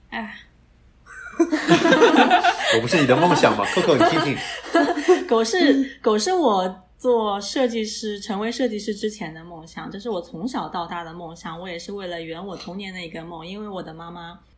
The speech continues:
Speaker 1: 不是很不喜欢猫狗，所以我们家没有任何的生物。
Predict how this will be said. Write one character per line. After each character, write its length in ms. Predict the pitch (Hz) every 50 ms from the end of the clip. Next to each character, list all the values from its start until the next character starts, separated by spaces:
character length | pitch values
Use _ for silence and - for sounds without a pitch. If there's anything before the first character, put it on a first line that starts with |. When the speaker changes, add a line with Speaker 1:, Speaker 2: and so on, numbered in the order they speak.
| _ _ _
Speaker 1:
不 80 | 247
是 80 | 247 247
很 160 | - - -
不 80 | - 208
喜 220 | - - 349 -
欢 420 | - - - - 262 - 247 247 269
猫 360 | 262 247 262 247 220 208 262
狗， 360 | 269 - - 196 190 214 - - - - - -
所 120 | - - 262
以 40 |
我 60 | 269 233
们 140 | 180 175
家 180 | 180 196 185 185
没 120 | 180 190
有 100 | 190 175
任 140 | 175 175 175
何 120 | - - 165
的 120 | 165 170
生 320 | 180 - - 185 165 165 170
物。 280 | 170 165 170 - 233